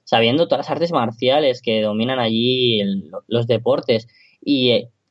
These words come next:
estos deportes que China intenta explotar, como es ahora el fútbol, por ejemplo, con contratos multimillonarios, eh, fichando a las mayores estrellas que, que pueden, con contratos también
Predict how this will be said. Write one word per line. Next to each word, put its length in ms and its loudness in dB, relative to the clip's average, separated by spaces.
estos 200 -2
deportes 360 0
que 180 0
China 220 0
intenta 400 2
explotar, 340 -2
como 140 0
es 100 -2
ahora 160 2
el 80 -2
fútbol, 360 0
por 120 -2
ejemplo, 380 -2
con 180 -4
contratos 560 0
multimillonarios, 1040 0
eh, 260 2
fichando 400 0
a 120 2
las 120 -4
mayores 380 -4
estrellas 540 -2
que, 340 -2
que 100 -6
pueden, 500 0
con 200 -4
contratos 600 0
también 600 -2